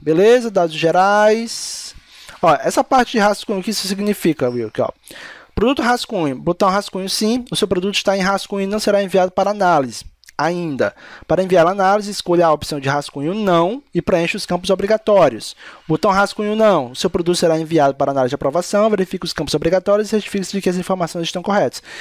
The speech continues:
Então, essa opção de rascunho é pra caso você esteja começando a publicar o seu e-book e você não tem tudo pronto ainda. Por exemplo, tem gente que inicia a publicação do e-book,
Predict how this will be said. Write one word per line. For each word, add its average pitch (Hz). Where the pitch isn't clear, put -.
Então, 247
essa 247
opção 247
de 190
rascunho 202
é 175
pra 202
caso 190
você 185
esteja 247
começando 240
a 285
publicar 233
o 170
seu 220
e-book 208
e 175
você 185
não 226
tem 226
tudo 233
pronto 226
ainda. 233
Por 190
exemplo, 175
tem 185
gente 220
que 220
inicia 208
a -
publicação 165
do 147
e-book, 185